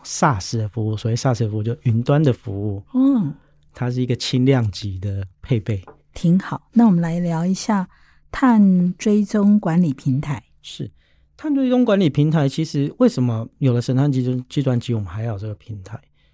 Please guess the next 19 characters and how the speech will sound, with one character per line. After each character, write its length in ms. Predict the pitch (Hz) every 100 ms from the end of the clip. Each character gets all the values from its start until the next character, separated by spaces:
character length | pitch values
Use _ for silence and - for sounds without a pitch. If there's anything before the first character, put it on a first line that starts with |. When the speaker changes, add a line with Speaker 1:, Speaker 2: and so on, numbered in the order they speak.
| _
Speaker 1:
其 60 | -
实 100 | 208
我 40 |
们 120 | 143
看 200 | 120 170
到 460 | 160 165 151 131 - -
有 260 | 135 110
些， 240 | - 135 135
特 160 | 151
别 140 | 117 107
是 140 | 120
在 120 | 120
电 260 | 110 131 104
子 160 | -
业 220 | 101 107 110
跟 220 | 107 107
金 240 | - 107
融 240 | 98 95 98
业 280 | 104 98